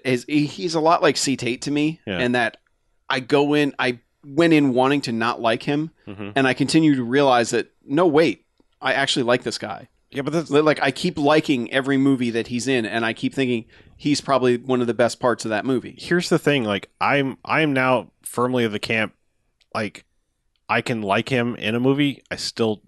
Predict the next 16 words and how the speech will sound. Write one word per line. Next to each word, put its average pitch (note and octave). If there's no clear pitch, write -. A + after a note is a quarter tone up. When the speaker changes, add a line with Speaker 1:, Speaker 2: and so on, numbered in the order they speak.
Speaker 2:
think G2
I F#2
would F2+
fucking F#2
hate F#2
him F2
if D#2+
I D#2+
met D#2+
him. D2
<laughs> -
There's F3
just E3+
something D3+
about A#2
him F#2+